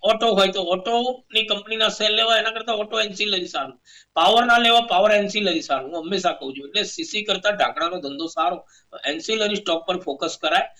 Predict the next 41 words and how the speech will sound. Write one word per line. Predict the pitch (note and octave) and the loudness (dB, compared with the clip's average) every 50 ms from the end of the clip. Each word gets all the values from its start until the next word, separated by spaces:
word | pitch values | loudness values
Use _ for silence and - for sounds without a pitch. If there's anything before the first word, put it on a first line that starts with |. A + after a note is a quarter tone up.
| _ - - _ - | _ -20 -18 _ -4
અને | D3 D#3 F3 | -2 0 0
એમાં | F#3 F#3 F3 D3+ C#3 D#3 E3+ F3 | 0 0 0 0 2 2 0 0
બી | F#3 F#3 | 0 0
જેને | E3 E3+ F3 F3+ | 0 0 2 2
આવતીકાલ | F3+ A#2 A#2 B2+ C3 - - F3+ - - F3 F3 | 0 0 0 -2 -4 -2 -4 -4 2 2 2 2
સારું | F3 - - C3 C3+ C3+ E3 D#3+ C3+ | 2 0 0 0 0 2 0 0 0
છે | C3 B2 | -2 -6
એના | B2 C3 C3+ C3+ | -6 -6 -6 -8
માટે | C3 B2 | -8 -6
ઘણા | - C#3 D3+ E3 | -4 -2 -2 -2
બધા | E3+ F3 F3 | 0 0 -2
નવા | E3+ D#3+ D3+ D#3 E3 | -2 -2 -2 -2 -2
ઇસ્યુ | E3 E3 - - E3+ E3+ | -2 -2 -4 -4 -6 -6
હમણાં | E3 E3 E3 D#3 | -4 -2 -2 -2
આઈ | C#3+ C#3+ | -2 -2
પી | C#3 D#3+ | -2 0
ઓ | E3 E3 | 0 2
આયા | D#3+ D3 D#3 E3 E3+ E3 | 2 2 4 4 2 2
જેમાં | E3 E3 D#3+ E3 D#3+ | 0 -4 -6 -4 -6
ઓટો | D3+ C#3 C#3 D#3 D#3 | -6 -6 -6 -6 -6
એન્સિલરી | D3+ D3 D3 - D#3+ D#3 E3 E3 D#3+ | -6 -6 -6 -6 -4 -2 -2 -2 -2
બી | D#3+ - D3+ | -4 -6 -8
છે, | D3 - D#3+ D3+ D3+ D#3 - _ _ - - _ _ _ _ | -6 -4 -2 -2 -2 -4 -8 _ _ -20 -20 _ _ _ _
પછી | C3+ C3+ D#3+ C#3+ | -4 -4 -4 -4
ગ્લાસની | B2 B2 C3 - C3+ C#3 - - F3 E3+ | 0 2 4 4 4 2 0 -4 -8 -6
કંપનીઓ | - D3+ C#3+ C#3+ D3 D#3 D#3 D3+ C#3+ | -6 -6 -8 -6 -10 -8 -6 -6 -6
છે, | C#3+ D3+ | -6 -6
કારણ | D3 D#3+ D#3 D3+ | -4 -4 -4 -4
કે | F3 D#3+ | -6 -10
ગ્લાસ | - A#2+ A#2+ A#2+ C#3 D3 - - | -8 -2 0 2 2 2 0 -4
બી | - - | -6 -4
બધી | F3+ F3+ F#3 | -4 -2 -2
બહુ | F3 E3 E3 E3+ D#3+ | -2 0 0 0 -2
વપરાય | D#3 - D3 D3 D3 | -2 -4 -4 -4 -4
છે | C#3 C#3 | -4 -6
અને | C#3+ - _ _ _ - - D3 | -10 -10 _ _ _ -16 -14 -14
ગ્લાસીસનું | C3+ C3 A#2+ A#2 A#2+ - - E3+ E3+ E3+ - - _ _ F3+ F#3 F3 | -6 -2 -2 -2 -2 -2 -4 -4 -6 -6 -8 -14 _ _ -6 -6 -4
જે | E3+ E3+ | -2 -4
માર્કેટ | E3 D#3 C3 C3+ C3+ - F#3 F3+ F3+ | -2 -2 -4 -4 -4 -4 -6 -6 -2
છે | - F#3+ | -2 -4
ઇન્ડિયાનું, | E3+ D3 D3+ D#3 D#3 D3+ D#3 D3 - | -4 -2 -4 -4 -6 -4 -6 -10 -16